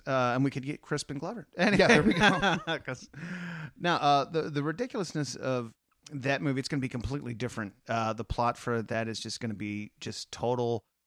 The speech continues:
Speaker 1: like, kinda like what you did, uh, with the serious tone of it.
Speaker 2: Mm-hmm.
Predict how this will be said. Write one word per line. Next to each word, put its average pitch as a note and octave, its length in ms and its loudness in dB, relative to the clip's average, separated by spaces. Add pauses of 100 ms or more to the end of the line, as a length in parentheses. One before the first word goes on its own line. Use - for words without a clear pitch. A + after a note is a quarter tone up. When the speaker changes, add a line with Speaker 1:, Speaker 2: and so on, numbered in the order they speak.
(240)
Speaker 1:
like, C3+ 220 0
kinda E3+ 240 0
like D#3 240 0
what B2+ 220 -4
you B2 120 -2
did, C#3+ 400 0 (160)
uh, A#2 220 0
with A2 120 -8
the A#2 80 -6
serious A#2 500 0
tone A2+ 320 -2
of C3 160 0
it. D3+ 160 0
Speaker 2:
Mm-hmm. A#2+ 320 6